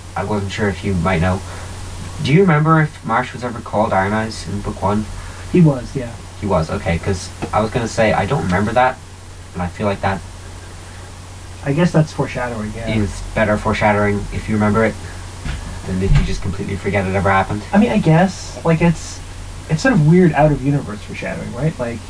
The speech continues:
Speaker 1: I suppose so.
Speaker 2: Yeah, like, Iron Eyes, like, in universe, there's no reason, like, un-, unless he was named, nicknamed that by a prophet, which I guess is theoretically possible, 'cause those do seem to exist, but,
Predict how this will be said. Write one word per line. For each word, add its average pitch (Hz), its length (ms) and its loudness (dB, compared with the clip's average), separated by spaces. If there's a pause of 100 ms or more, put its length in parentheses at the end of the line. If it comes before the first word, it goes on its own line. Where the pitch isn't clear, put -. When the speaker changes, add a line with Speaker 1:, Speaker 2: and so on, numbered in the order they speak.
(1300)
Speaker 1:
I - 40 -8
suppose - 320 -4
so. 101 280 -4 (180)
Speaker 2:
Yeah, 151 320 6
like, 160 180 6 (960)
Iron 208 280 8
Eyes, 185 440 4 (880)
like, 156 200 0
in 208 180 8
universe, 190 340 6
there's 147 160 -2
no 165 120 6
reason, 151 440 6 (800)
like, 143 100 0
un-, 151 200 4
unless 165 260 6
he 190 80 2
was 147 160 6
named, 156 400 8
nicknamed 156 320 4
that 143 160 2
by 139 80 4
a - 120 2
prophet, 131 500 0 (800)
which 143 120 -2
I 147 100 2
guess 151 280 4
is 156 100 4
theoretically 139 540 2
possible, 151 360 4
'cause 147 140 2
those 135 160 2
do 131 160 -2
seem 139 180 0
to 131 100 0
exist, 113 360 -4 (140)
but, 113 180 -4